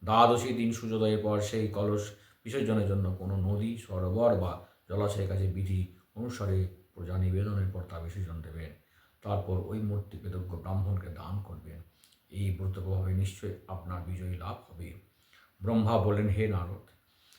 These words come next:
ঋষির কথা মতো ব্রত অনুষ্ঠানের ফলে তিনি বিজয়ী হয়েছিলেন। সীতা প্রাপ্তি,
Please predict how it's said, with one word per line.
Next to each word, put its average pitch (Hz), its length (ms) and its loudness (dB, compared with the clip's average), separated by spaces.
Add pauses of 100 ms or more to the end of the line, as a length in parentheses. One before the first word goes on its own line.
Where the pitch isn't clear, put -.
(160)
ঋষির 147 320 6
কথা 143 260 10
মতো 147 200 6
ব্রত 131 200 2
অনুষ্ঠানের 135 500 0
ফলে 123 160 6
তিনি 117 240 0
বিজয়ী 113 340 2
হয়েছিলেন। 107 560 4 (600)
সীতা 117 360 8
প্রাপ্তি, 113 580 2